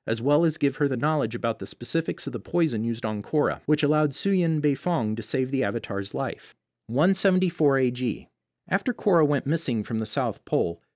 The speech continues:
Jinora tried to sense her with her spiritual projection, though to no avail. She reassured her father, however, that she would have more luck once they were out of Republic City. En route through the Earth Kingdom with Iki and Milo on Pepper, Jinora tried on a regular basis to sense Korra,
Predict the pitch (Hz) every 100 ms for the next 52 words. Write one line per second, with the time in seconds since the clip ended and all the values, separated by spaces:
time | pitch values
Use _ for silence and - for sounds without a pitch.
0 | - 120 156 185 180 156 143 135 - 196
1 | 185 123 107 110 120 - 147 135 - 123
2 | 123 123 156 - 104 104 107 110 110 107
3 | 104 135 90 - _ _ - 135 139 214
4 | - 185 160 139 - 175 156 107 104 87
5 | 87 92 98 _ _ 113 - 160 143 127
6 | 131 170 170 123 - 131 131 - 127 113
7 | 113 110 110 - 107 104 95 - 151 85
8 | - _ - 175 190 127 - 143 135 131
9 | 180 - 113 104 104 110 - 160 - 175
10 | 131 143 170 123 98 98 101 170 - 78
11 | - _ - 120 151 180 - 120 123 113
12 | 95 120 170 185 170 151 127 98 - -
13 | - 147 - - 80 -